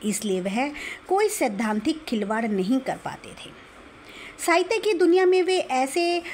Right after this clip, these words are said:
उम्र में आए थे जब अनेक लेखक बहुत सी किताबें लिख चुके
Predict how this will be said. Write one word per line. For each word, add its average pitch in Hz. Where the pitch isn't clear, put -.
उम्र 330
में 294
आए 175
थे 339
जब 403
अनेक 339
लेखक 226
बहुत 226
सी 302
किताबें 208
लिख 196
चुके 175